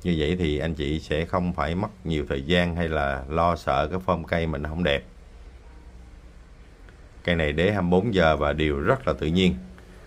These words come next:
Thẹo, cái mặt cắt trên rễ nó đã lành tương đối khá nhiều.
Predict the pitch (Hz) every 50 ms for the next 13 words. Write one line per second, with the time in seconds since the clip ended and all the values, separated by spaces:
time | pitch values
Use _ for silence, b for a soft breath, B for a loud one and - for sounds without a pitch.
0 | B B B B B - - - - - 78 76 78 80 85 87 87 - - -
1 | - - - - - - - - - - - - - - - - - 107 104 98
2 | 90 - - - - 131 123 - - - - - 110 95 92 92 92 90 78 82
3 | 82 76 80 92 110 120 117 107 87 85 90 101 95 85 78 76 73 71 - -
4 | 90 87 90 90 104 117 - 117 123 131 123 104 90 82 71